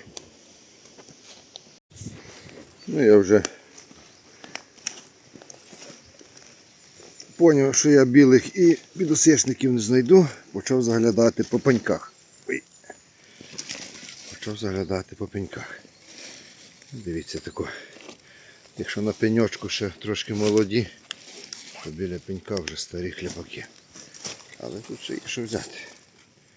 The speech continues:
Бачите, з того боку. Бачите, молоденькі. Молоденькі, от молоденькі. На пеньочку ще є молоденькі. Дивіться.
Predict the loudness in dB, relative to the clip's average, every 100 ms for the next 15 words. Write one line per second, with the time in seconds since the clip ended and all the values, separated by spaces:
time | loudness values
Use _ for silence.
0 | _ _ _ -20 -18 -18 -18 -20 -20 _
1 | -20 -20 _ -20 -20 -20 -20 -20 -20 -16
2 | -8 -8 -8 -10 -8 -8 -10 -18 -20 -20
3 | -20 _ _ -20 -20 -16 -16 -18 -20 _
4 | -20 -20 -20 -20 _ -20 -20 -18 -16 -16
5 | -12 -12 -10 -10 -10 -12 -18 -20 -20 -16
6 | -14 -12 -10 -10 -10 -14 -14 -12 -12 -8
7 | -8 -6 -8 -10 -14 -20 -20 -14 -12 -12
8 | -10 -12 -14 -16 -14 -12 -8 -6 -6 -6
9 | -12 -10 -8 -6 -6 -6 -6 -8 -10 -12
10 | -16 -16 -20 -20 -20 -20 -20 -20 -20 -20
11 | -20 -20 -20 -16 -12 -8 -8 -8 -12 -18
12 | -20 -14 -14